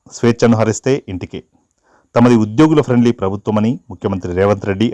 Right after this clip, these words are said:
అన్నారు. కలెక్టర్లు, ఎస్పీలతో సీఎం రేవంత్ రెడ్డి సమావేశమయ్యారు. ఉద్యోగులు నిర్లక్ష్యం చేస్తే సమీక్షించాల్సింది ఉంటుందని రేవంత్ రెడ్డి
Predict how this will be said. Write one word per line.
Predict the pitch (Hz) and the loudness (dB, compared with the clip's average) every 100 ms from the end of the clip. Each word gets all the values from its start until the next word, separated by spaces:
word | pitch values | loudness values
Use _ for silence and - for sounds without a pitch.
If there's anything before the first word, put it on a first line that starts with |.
| 87 | -2
అన్నారు. | 90 90 - _ _ - - _ - | -2 -2 -4 _ _ -20 -20 _ 0
కలెక్టర్లు, | 120 - 120 123 147 120 | 0 2 0 0 -2 -8
ఎస్పీలతో | - 117 104 98 117 135 | -6 -2 -2 2 0 0
సీఎం | - 107 101 | -2 -2 0
రేవంత్ | 95 95 92 | 0 -2 -2
రెడ్డి | 92 120 123 | -4 -4 -6
సమావేశమయ్యారు. | 92 92 90 - 87 87 87 - _ 98 | -4 -2 -4 -8 -8 -4 -6 -8 _ -14
ఉద్యోగులు | 98 113 110 151 - | 0 2 2 0 -2
నిర్లక్ష్యం | 101 98 - 95 87 | -8 -6 -6 -8 -8
చేస్తే | 90 135 123 135 - - _ | -8 -4 -4 -4 -16 -20 _
సమీక్షించాల్సింది | - 143 - 135 120 110 98 107 117 - | 0 0 0 -4 2 0 0 -6 -6 -8
ఉంటుందని | 92 104 101 120 160 | -6 -2 0 -2 -2
రేవంత్ | 95 95 87 | -4 -4 -4
రెడ్డి | 87 98 | -4 -4